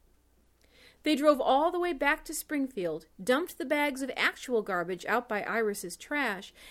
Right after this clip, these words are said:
and then hauled the sack of paper garbage inside to her dining room, where they could sort through it.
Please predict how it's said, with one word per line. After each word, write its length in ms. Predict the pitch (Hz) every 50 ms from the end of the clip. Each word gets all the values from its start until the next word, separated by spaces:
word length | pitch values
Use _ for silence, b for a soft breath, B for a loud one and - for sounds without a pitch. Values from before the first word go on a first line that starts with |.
| B B -
and 160 | 254 254 269
then 140 | 294 294 294
hauled 420 | 277 - 285 294 302 320 339 262
the 60 | 294
sack 320 | - - 311 285 277 269 254
of 140 | 226 -
paper 300 | - - 359 415 - 285
garbage 400 | 202 - 208 196 190 208 202 -
inside 480 | - 226 233 220 - - 262 254 247 247
to 100 | 247 226
her 120 | 226 240
dining 400 | 226 220 226 233 262 294 269 220
room, 260 | 185 175 160 156 175 - -
where 120 | 226 233
they 120 | 233 247 240
could 180 | 254 247 -
sort 320 | - - 285 285 294 - -
through 220 | - 269 285 269 233
it. 160 | 180 -